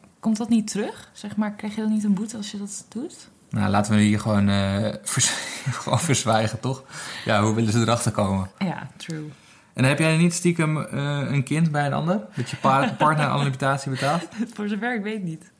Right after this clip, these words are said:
Speaker 2: Oké, dan gaan we verder. Hebben jullie al een koophuis? Nee, we zijn starters.
Speaker 1: We wish.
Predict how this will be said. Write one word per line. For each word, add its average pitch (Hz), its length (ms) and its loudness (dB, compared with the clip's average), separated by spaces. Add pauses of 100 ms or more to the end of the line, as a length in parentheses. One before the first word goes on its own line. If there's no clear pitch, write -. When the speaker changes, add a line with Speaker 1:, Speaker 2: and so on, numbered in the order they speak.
(140)
Speaker 2:
Oké, - 300 -8
dan 113 160 -4
gaan 110 160 -2
we 107 60 -2
verder. 107 320 -6 (1080)
Hebben 151 260 4
jullie 165 160 8
al 151 120 6
een 139 80 2
koophuis? 107 580 2
Nee, 127 340 2
we 123 60 0
zijn 120 180 0
starters. - 600 0 (260)
Speaker 1:
We 170 160 -4
wish. 165 380 -10